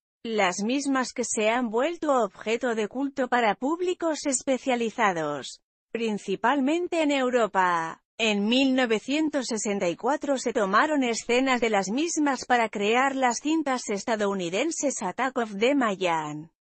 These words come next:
Mummy y Face of the Screaming Werewolf.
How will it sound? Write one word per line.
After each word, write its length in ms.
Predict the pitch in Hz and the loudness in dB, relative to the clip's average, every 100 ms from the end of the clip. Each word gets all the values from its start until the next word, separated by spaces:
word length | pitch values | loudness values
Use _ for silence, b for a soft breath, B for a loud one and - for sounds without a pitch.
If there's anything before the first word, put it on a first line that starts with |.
| _ 196 | _ -6
Mummy 600 | 202 220 285 277 254 226 | 2 2 4 2 0 -2
y 40 | |
Face 500 | - 262 254 226 254 | 0 0 0 -2 -2
of 140 | 233 202 | -4 0
the 340 | 233 262 247 | 2 2 2
Screaming 560 | 226 - 214 202 254 285 | -2 -6 -4 -2 0 2
Werewolf. 880 | 269 254 254 226 175 165 151 143 - | 2 0 2 4 4 0 -8 -14 -18